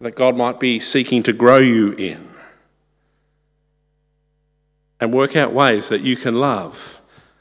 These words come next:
with sincerity, discernment, affection, honour, enthusiasm, patience, generous, generosity, hospitality, goodwill, empathy, harmony, humility. Where is it that God is challenging you and calling you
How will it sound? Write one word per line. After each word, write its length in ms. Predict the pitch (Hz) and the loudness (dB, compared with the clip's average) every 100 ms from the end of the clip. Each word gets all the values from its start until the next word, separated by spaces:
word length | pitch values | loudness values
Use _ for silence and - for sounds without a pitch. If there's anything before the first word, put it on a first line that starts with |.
| _ _ _ - | _ _ _ -10
with 80 | |
sincerity, 760 | - 120 110 - 143 143 117 92 | -6 -4 -4 0 0 0 -2 -6
discernment, 760 | 98 - - 143 139 104 90 | -6 -2 0 0 0 -4 -10
affection, 680 | 101 - 156 147 - 110 87 - | -18 -6 -6 -6 -12 -14 -16 -6
honour, 540 | 131 139 139 107 90 - - - _ | 0 2 0 -2 -8 -18 -20 -20 _
enthusiasm, 960 | 120 117 - 156 160 143 127 104 110 95 | -8 -8 4 8 8 6 -2 -2 -6 -8
patience, 680 | 92 - 147 - 123 95 - | -6 -2 -2 -2 -6 -8 -14
generous, 680 | - 143 147 147 113 - - | -10 -6 -6 -6 -8 -12 -14
generosity, 840 | 151 151 147 139 147 139 120 92 - - - | -4 -2 2 2 0 -2 -4 -6 -12 -10 -2
hospitality, 880 | 160 - 151 - 131 151 135 113 | -2 0 -2 -2 0 0 2 -2
goodwill, 680 | 98 135 156 123 143 151 117 - | 0 2 2 2 4 4 4 2
empathy, 420 | 156 147 - 113 | 0 -2 -4 -6
harmony, 580 | 120 139 160 143 110 - - - - | -4 -4 -4 -4 -6 -8 -16 -20 -6
humility. 840 | - 135 151 170 147 110 - - - - - - | 2 6 8 6 4 0 -10 -20 -20 -20 -14 2
Where 280 | 143 165 156 | 4 6 4
is 100 | 135 | -2
it 140 | 120 | -6
that 120 | 120 | -8
God 260 | 139 135 131 | -2 0 0
is 460 | 120 110 - - - | -2 -4 -10 -14 -6
challenging 580 | 151 147 156 139 131 117 | 0 2 2 0 -2 -2
you 140 | 107 | -2
and 120 | 104 | -4
calling 460 | 107 147 143 131 113 | 0 4 4 2 0
you 260 | 101 90 | -4 -8